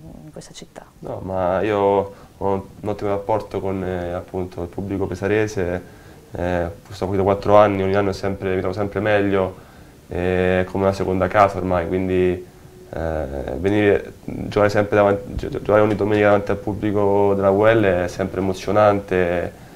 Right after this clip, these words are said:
Speaker 2: e, che dire,
Speaker 1: Il, il presidente ti ha definito giocato-, il nostro giocatore franchigia, ti ha fatto piacere?
Speaker 2: Assolutamente, assolutamente. Ario mi ha sempre ot-, ottime parole su di me, sono contentissimo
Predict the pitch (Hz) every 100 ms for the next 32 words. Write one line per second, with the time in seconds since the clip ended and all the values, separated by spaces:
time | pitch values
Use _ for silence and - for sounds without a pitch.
0 | - - - 92 90 87 87 85 85 85
1 | 85 82 - - - - - - - -
2 | 104 98 92 87 87 87 90 90 95 90
3 | - - - - - 185 - 214 - -
4 | 202 220 277 202 190 175 170 175 208 180
5 | 170 175 190 185 220 202 196 226 185 175
6 | 180 202 185 175 170 - 160 160 151 165
7 | 165 165 175 - 180 165 - - - -
8 | - - - 95 98 104 90 - 87 95
9 | 98 92 - - - - 95 92 90 -
10 | 87 95 - 90 92 92 101 101 98 95
11 | 90 90 95 107 104 87 - 87 87 92
12 | 87 92 104 104 - 95